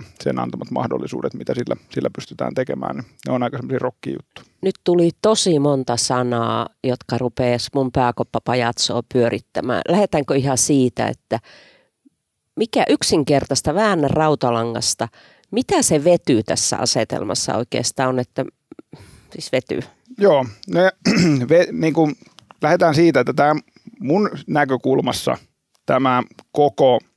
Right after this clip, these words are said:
Speaker 1: sähkö, sähkön hiilidioksidista luopuminen, hiilidioksidista pitää luopua, se on niinku ratkaistu. Me laitetaan halpaa uusi-, uusiutuvaa sähköä tonne niin paljon kuin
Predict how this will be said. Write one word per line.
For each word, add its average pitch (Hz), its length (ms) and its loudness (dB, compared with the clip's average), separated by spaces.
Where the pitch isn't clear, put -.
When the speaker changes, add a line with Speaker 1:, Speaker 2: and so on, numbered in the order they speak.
Speaker 1:
sähkö, 143 640 0
sähkön 143 500 2
hiilidioksidista 120 920 0
luopuminen, 120 320 -2
hiilidioksidista 156 400 2
pitää 62 160 -2
luopua, - 220 -4
se 185 100 0
on 196 80 2
niinku 131 120 -2
ratkaistu. - 520 -4
Me 185 100 -4
laitetaan 135 400 2
halpaa 123 380 2
uusi-, 123 360 0
uusiutuvaa 120 500 -2
sähköä 64 420 -2
tonne 65 240 -4
niin 64 140 -4
paljon 131 180 -2
kuin 135 120 -8